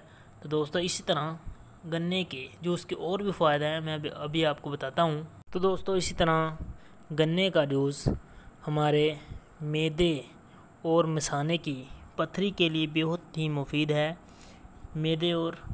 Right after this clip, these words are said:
मसाने में जो गर्मी होती है, उसको ख़त्म करता है और मैदे की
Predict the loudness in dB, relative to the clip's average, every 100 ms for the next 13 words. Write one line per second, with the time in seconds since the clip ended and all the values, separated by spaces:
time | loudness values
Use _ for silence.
0 | -12 -16 -4 -2 0 0 2 2 2 2
1 | 2 2 0 -2 -4 -4 -2 -2 -4 -12
2 | -20 -20 -10 -8 0 0 0 -2 0 0
3 | 0 0 2 0 -8 -16 -12 -8 -2 0
4 | 2 0 2 0 0 -2